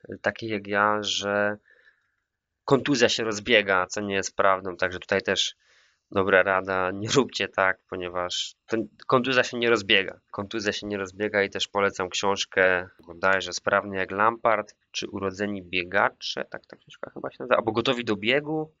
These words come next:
Coś takiego, gdzie właśnie ten pan, który uczestniczy-, ucz-, uczestniczył w dwóch tych książkach, opowiada, że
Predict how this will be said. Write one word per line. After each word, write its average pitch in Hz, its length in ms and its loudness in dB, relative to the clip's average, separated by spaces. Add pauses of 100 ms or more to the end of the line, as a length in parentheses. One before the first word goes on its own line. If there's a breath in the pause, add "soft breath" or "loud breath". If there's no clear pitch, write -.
(120)
Coś 135 220 0
takiego, 120 360 -2
gdzie 107 200 -6
właśnie 104 600 0 (140)
ten 101 160 -6
pan, 107 240 2
który 95 580 -6
uczestniczy-, 98 420 -14
ucz-, 101 200 -10
uczestniczył 113 640 -2
w 98 140 -10
dwóch 107 240 -10
tych 107 160 -12
książkach, 107 540 0 (120)
opowiada, 104 520 2
że 101 320 -2